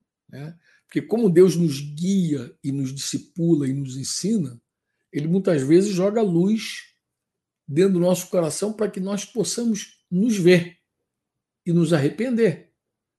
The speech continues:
clamar, nos render diante de Deus, clamar a Deus misericórdia.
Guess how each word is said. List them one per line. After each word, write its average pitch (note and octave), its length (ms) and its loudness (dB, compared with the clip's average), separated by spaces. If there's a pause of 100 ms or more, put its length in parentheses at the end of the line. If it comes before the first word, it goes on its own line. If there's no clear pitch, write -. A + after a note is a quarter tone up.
(140)
clamar, D3+ 420 -4
nos D3+ 200 -4
render F#3+ 380 4
diante D#3+ 220 0
de D3+ 120 -2
Deus, D#3+ 140 2
clamar E3 400 -4
a D#3+ 80 -4
Deus F3 140 2
misericórdia. F3 800 -4